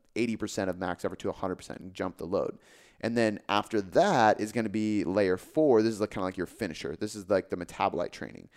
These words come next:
So for me yesterday, that was my ab work. I might change that every week because it doesn't matter. If I stimulate the muscle in my abs, they're gonna grow. So la-, yesterday I did weighted sit-ups and hanging knee raises. The week after that, I might do, um, like,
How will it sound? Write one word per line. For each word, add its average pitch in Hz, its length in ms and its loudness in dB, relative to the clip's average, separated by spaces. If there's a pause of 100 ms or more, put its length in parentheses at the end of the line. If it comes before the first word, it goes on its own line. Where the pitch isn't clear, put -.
(260)
So - 140 -4
for 127 120 -4
me 151 100 0
yesterday, 139 280 6
that 101 120 10
was 101 100 2
my 90 140 0
ab 80 180 2
work. - 280 -6 (100)
I 120 60 4
might 147 180 4
change 123 180 -2
that 117 120 6
every 101 140 2
week 104 280 -2
because 107 240 -2
it - 20 -2
doesn't 113 220 2
matter. 90 280 2
If - 140 -4
I 98 60 0
stimulate 120 480 0
the 107 80 -2
muscle 98 240 -2
in 95 60 -2
my 80 100 -4
abs, 90 320 -4 (240)
they're 104 100 2
gonna 98 160 -4
grow. - 240 -4 (280)
So 107 260 4
la-, 110 320 8
yesterday 113 340 4
I 107 60 6
did 104 180 2
weighted 107 320 2
sit-ups 101 400 4
and 90 300 -6
hanging 98 260 -8
knee 85 120 -6
raises. - 440 -6 (280)
The 107 60 -8
week 117 160 0
after 117 220 6
that, 110 100 8
I 110 60 6
might 101 220 0
do, 98 400 -2 (340)
um, 92 600 -2
like, 82 340 -2